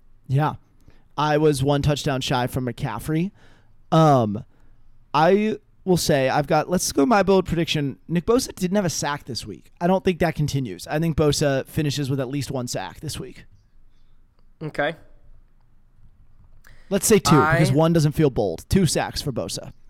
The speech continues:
Speaker 2: Two sacks for Bosa. I'm gonna go with, uh, Debo gets his first inter-,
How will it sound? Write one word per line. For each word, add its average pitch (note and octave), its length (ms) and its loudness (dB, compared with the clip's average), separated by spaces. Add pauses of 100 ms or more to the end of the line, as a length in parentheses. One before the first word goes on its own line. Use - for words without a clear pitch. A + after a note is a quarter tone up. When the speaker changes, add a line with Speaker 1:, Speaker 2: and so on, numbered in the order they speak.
(720)
Speaker 2:
Two E3 460 -16
sacks - 560 -20
for C3 140 -18
Bosa. - 380 -16
I'm D#3 220 -2
gonna F#3 160 -6
go D3+ 200 -4
with, D3 460 -6 (340)
uh, B2+ 300 0 (200)
Debo E3+ 380 -2
gets F#3 220 -4
his F#3+ 140 -6
first F#3 380 -2
inter-, F3+ 260 -6